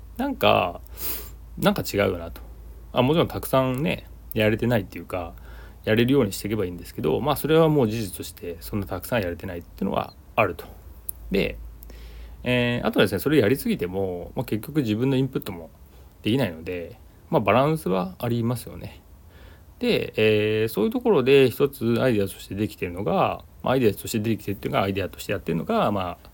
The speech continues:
えー、この間話しましたけど、ユーデミ講座のような、まあ、教材ですね。動画の教材。で、教材屋さんというかですね、教材を作ったりとか、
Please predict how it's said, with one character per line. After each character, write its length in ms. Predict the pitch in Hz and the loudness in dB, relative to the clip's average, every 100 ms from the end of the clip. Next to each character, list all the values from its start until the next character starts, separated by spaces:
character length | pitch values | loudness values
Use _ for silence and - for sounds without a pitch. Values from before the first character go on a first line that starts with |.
| - | -8
え 240 | 101 98 92 | -4 -4 -4
ー、 20 | |
こ 100 | 107 | -2
の 60 | 98 | -2
間 300 | 92 95 - | -2 -4 -8
話 300 | - 123 101 | -2 0 0
し 40 | |
ま 60 | 104 | -4
し 60 | - | -4
た 40 | |
け 60 | 101 | -2
ど、 80 | |
ユ 80 | 98 | 0
ー 40 | 95 | 0
デ 100 | 98 | -2
ミ 100 | 92 | -4
講 180 | 98 | -6
座 100 | 92 | -6
の 80 | 92 | -8
よ 140 | 92 98 | -8 -6
う 20 | |
な、 220 | 175 135 | -4 -4
ま 80 | 92 | -4
あ、 20 | |
教 240 | - 170 202 | 0 2 2
材 120 | 247 | 0
で 100 | 233 | -2
す 120 | 95 | -4
ね。 180 | 90 - - - | -10 -12 -12 2
動 220 | 110 107 | 6 6
画 120 | 110 | 6
の 180 | 117 113 | 0 -2
教 240 | - 95 90 | -4 -2 -2
材。 300 | 90 87 - - - - - | -4 -6 -10 -18 -20 -20 -8
で、 120 | 123 - | -2 4
教 240 | 190 262 | 4 4
材 440 | 294 285 277 262 | 2 0 2 2
屋 120 | 240 208 | 2 2
さ 120 | 208 | 2
ん 100 | 202 | 4
と 60 | |
い 80 | 196 | 4
う 60 | 196 | 4
か 80 | 117 | 2
で 80 | |
す 80 | 95 | 0
ね、 140 | 98 90 | -4 -2
教 180 | 170 196 | 0 6
材 120 | 214 | 6
を 40 | |
作 180 | 202 220 | 6 -2
っ 40 | 220 - - | -2 -14 -2
た 80 | 196 | -2
り 80 | |
と 100 | 101 | -2
か、 280 | - 90 - | -4 -4 -6